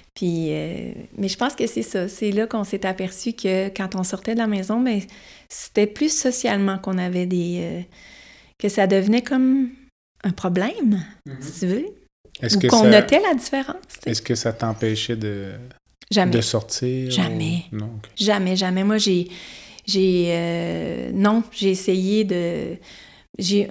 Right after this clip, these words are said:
Speaker 1: normalisé, si tu veux, même la vie de, de William.
Speaker 2: Mhm.
Speaker 1: Euh,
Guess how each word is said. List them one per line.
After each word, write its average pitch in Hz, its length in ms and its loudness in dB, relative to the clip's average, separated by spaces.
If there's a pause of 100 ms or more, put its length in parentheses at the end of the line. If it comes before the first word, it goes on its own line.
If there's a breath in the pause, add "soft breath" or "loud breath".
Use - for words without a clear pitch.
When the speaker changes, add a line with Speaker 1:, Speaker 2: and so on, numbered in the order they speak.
(260)
Speaker 1:
normalisé, 208 760 6
si - 160 -4
tu 240 80 -4
veux, 254 60 0
même 240 240 4
la 208 140 0
vie 202 160 -2
de, 202 280 0
de 185 120 -2
William. 190 520 -2
Speaker 2:
Mhm. 123 240 -2 (420 loud breath)
Speaker 1:
Euh, 175 800 0